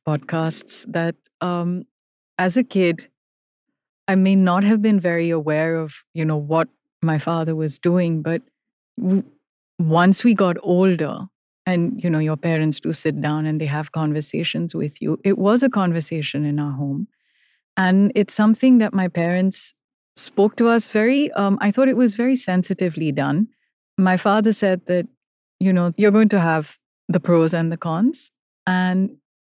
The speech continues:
you have to see if you think the pros are more than the cons." And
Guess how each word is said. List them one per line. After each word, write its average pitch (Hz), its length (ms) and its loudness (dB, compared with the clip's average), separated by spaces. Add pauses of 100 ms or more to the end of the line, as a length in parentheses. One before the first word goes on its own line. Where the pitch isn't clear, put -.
(100)
you 190 220 4
have 233 240 4
to 220 80 -2
see 214 280 0
if - 180 -6
you 175 120 0
think 185 320 -6
the 190 80 -6
pros 180 300 0
are 185 100 -2 (360)
more 190 220 2
than 202 160 0
the 190 80 -2
cons." 226 540 -2
And 180 360 -2